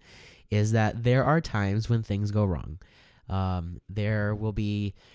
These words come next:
times when you are installing something and, uh, you get a leak, and then all of a sudden you've wasted, you know, hundreds of dollars worth of propane. Um,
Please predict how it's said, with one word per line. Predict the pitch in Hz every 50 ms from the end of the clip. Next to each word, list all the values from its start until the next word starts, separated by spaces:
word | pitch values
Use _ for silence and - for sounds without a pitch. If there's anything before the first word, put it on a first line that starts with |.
| - - - - - - - _ _ _
times | - - - 127 127 127 127 127 120 120
when | 120 117 113 113
you | 113 113 113 113 113 110 -
are | 104 107 107
installing | - - 143 151 143 - - 143 131 127 127 127 123 120
something | - - 123 120 120 - - 127 120 117 117 117 113 - _ - 101
and, | 101 107 110 110 110 110 113 113 113 113 107 104 104 - -
uh, | 107 104 101 101 101 101 101 95
you | 101 107 104 101
get | 101 113 104
a | 104 101
leak, | 101 101 98 80 - - - - - - - _ -
and | 95 98 92
then | 95 92
all | 92 90 92 98
of | 95
a | 98
sudden | 104 - 113 101 95 90 90
you've | 92 92 92 95
wasted, | 98 101 104 104 98 - - 92 87 80 90
you | 87
know, | 80 78
hundreds | 87 95 98 98 95 92 90 90
of | 92 85
dollars | 92 87 80 82 80
worth | 85 80
of | 80 -
propane. | - 76 78 - 73 67 76 87 - _ - - - - - _ _ _ - -
Um, | 92 95 92 92 87 80 78 80 78